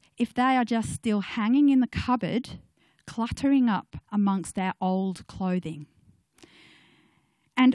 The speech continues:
imagine who of us, if we were treated to the full deal makeover package with a completely new wardrobe, would leave the complete, that was, that was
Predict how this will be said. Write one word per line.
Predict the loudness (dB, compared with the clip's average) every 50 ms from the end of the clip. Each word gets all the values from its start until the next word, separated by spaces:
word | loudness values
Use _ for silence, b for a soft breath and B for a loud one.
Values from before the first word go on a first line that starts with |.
| 4 6
imagine | 6 8 8 8 6 6 2 -2 -2 -2 0 2 2 4
who | 4 4 4 4 4 2 2 0
of | -2 -2 -2
us, | -2 0 0 -2 -2 -4 -4 -4
if | -4 -2
we | -2 -2 -2 -2 0
were | -2 -4
treated | -4 -4 -2 0 0 0 0 -2 -4 -4
to | -4 -2
the | -2 -2
full | -4 -6 -14 -14 -6 -2 0 2 2 2 2 2
deal | 2 2 2 2 4 4
makeover | 4 4 4 4 2 2 0 0 0 0 -2 -6
package | -4 -4 -4 -4 -2 -4 -4 -4 -2 0
with | 0 0
a | 0 0
completely | -2 0 -2 0 -2 -2 -10 -12 -8 -2 -2 -2 -2 -2 -4 -2 0 2
new | 4 4 4 4 2
wardrobe, | 0 -2 -2 0 0 -2 -2 -2 -6 -4 -4 -4 -6 -6 -8 -8 B B B B B B
would | 0 0 0
leave | 0 -2 -2 0 -2 -2 -2
the | -4
complete, | -6 -2 -2 -4 -2 -2 -6 -8 -6 -2
that | -2 -2 0 0
was, | 0 -2 -2 -6 _ -8 -8 _ -8
that | -10 -2 -2 -2 0 0
was | -2 -2 -2 -2